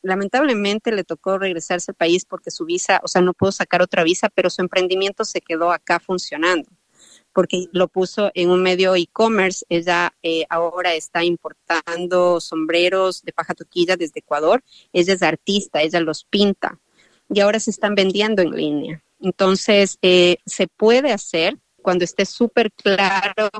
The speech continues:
con las, con lo que tú quieres y con, y que tengas las herramientas y las personas adecuadas que te puedan guiar.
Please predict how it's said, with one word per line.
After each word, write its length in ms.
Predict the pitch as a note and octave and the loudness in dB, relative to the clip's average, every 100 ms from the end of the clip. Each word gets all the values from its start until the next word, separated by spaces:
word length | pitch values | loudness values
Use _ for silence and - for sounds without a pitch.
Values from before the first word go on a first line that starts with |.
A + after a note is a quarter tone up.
| - | -8
con 180 | F#3 E3 | -6 -6
las, 240 | E3+ E3 _ - - | -8 -10 _ -20 -8
con 260 | F#3 F3 E3+ | -6 -4 -4
lo 80 | |
que 120 | E3 E3+ | -4 -8
tú 160 | - | -10
quieres 600 | - F3+ F3+ G3 D#4 - _ _ _ _ | -6 -2 0 2 0 -4 _ _ _ _
y 140 | A#3 | -6
con, 200 | A3+ B3+ A#3+ | 2 2 2
y 100 | G#3 | 0
que 120 | A3 | 0
tengas 320 | - A3 A3 | 0 -2 0
las 120 | A3 | -2
herramientas 600 | G3 F#3 F#3 G3+ G#3 A3+ | -2 -2 -2 0 -2 -4
y 40 | G3+ | -4
las 140 | E3+ | -4
personas 720 | - E3+ - F#3+ G3+ G3 - | -6 -6 -2 0 0 0 -2
adecuadas 720 | - F3+ - G3+ G#3+ A3+ F3+ | 0 0 2 2 2 2 -2
que 80 | - | -8
te 140 | - E3+ | -20 -16
puedan 320 | E3+ D#3+ D#3+ | -14 -10 -8
guiar. 300 | D#3 - | -6 -6